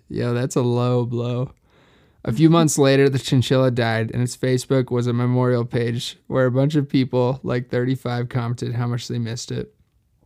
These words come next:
I liked one of her statuses, and she called me crying. I unfriended her, but not the chinchilla.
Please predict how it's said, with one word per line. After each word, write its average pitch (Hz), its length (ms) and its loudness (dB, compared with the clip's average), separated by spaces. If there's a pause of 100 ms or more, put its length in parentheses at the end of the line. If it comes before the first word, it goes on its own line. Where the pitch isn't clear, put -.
(320)
I 139 100 -2
liked 131 240 0
one 139 160 0
of 139 60 2
her 139 80 2
statuses, 123 580 -2
and 117 100 0
she 123 220 -2
called 120 320 -2
me 127 140 0
crying. 117 500 -6 (380)
I 135 120 0
unfriended 139 440 4
her, 139 340 2
but 120 140 -6
not 120 180 -4
the - 80 -10
chinchilla. 123 720 0